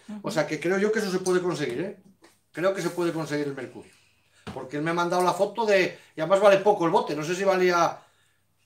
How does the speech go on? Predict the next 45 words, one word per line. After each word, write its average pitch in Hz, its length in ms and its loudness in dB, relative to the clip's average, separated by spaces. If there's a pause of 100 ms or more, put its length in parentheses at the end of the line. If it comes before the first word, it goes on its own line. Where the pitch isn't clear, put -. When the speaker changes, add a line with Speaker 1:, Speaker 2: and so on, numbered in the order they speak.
(120)
Speaker 2:
once 165 300 0
euros 214 280 4
o 170 80 0
algo 151 140 2
así. 175 420 -2 (200)
O - 40 -20
sea, 127 400 -4
era 165 380 4
poca, 160 560 2
poca 156 240 -4
cosa. - 340 -4 (1900)
Speaker 1:
Eh, 202 200 -2
Barry 226 300 -2
Garci, 233 400 -4
"Buenas 233 360 -6
tardes, 214 280 -8
Chema 214 160 -8
y 208 40 -10
familia 202 440 -2
y - 20 -6
tripulantes, 190 600 -6
ya 208 100 -4
mucho 214 240 -8
mejor. 185 420 -4
A 175 120 0
ver 196 100 -6
si 214 140 -10
ya 202 120 -2
me 196 140 -4
dan 185 160 -4
el 175 120 -4
alta 214 240 -6
esta 214 180 -10
semana. 175 440 -6
Espero 208 400 -10
que 208 80 -12
todos 202 200 -8
estéis 185 320 -10
bien 220 220 -6
y 180 60 -10
mucho 185 280 -8
ánimo 202 260 -6
para 175 200 -2
todos 185 200 -10
aquellos 196 640 -10